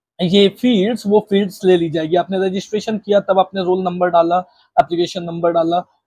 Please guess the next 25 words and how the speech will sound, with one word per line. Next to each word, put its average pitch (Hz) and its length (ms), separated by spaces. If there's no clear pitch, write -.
अ, 160 100
candidate 175 600
name 170 260
डाला, 170 200
ये 220 180
जो 262 160
fields 196 360
है 226 60
वो, 220 160
अ, - 320
automatically 180 680
आपकी 170 520
फिल 175 220
अप 190 260
होके 180 260
आएगी 160 500
और 208 80
जो 254 180
fields 262 420
नहीं 196 380
आएगी 208 280
वो 226 180
आपको 175 240
फिल 165 220
अप 160 140